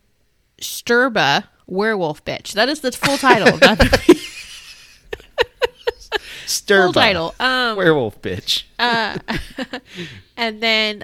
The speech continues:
Speaker 1: um, M. Night's The Village and, uh, Sinister, which, uh, if you are looking to get,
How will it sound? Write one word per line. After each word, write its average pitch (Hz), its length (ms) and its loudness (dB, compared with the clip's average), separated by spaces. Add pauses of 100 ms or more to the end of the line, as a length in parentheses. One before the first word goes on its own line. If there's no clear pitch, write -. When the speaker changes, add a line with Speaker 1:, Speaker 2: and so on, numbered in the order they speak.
Speaker 1:
um, 175 680 -4
M. 180 180 -6
Night's 170 300 -6
The 180 100 -8
Village 170 840 -6 (260)
and, 196 720 -10
uh, 202 200 -8
Sinister, 175 800 -8
which, 175 440 -6 (1500)
uh, 185 480 0
if 202 180 -6
you 202 580 -4
are 175 460 -4
looking 185 460 -8
to 180 220 -6
get, - 640 -6